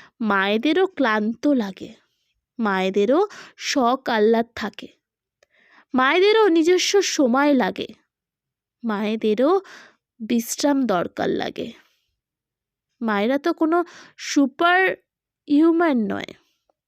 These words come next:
মায়েরা কোনো মেশিন নয়। মা হওয়া মানেই নিজেকে ভুলে যাওয়া নয়, মা হওয়া মানেই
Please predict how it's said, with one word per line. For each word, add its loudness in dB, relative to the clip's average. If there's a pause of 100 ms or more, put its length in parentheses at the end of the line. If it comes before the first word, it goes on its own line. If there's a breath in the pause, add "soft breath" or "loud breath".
(140)
মায়েরা -2
কোনো -2 (400 loud breath)
মেশিন -2
নয়। -12 (840 loud breath)
মা 2
হওয়া 2
মানেই 2
নিজেকে 2
ভুলে 4
যাওয়া 2
নয়, -6 (760)
মা -2
হওয়া -2
মানেই 0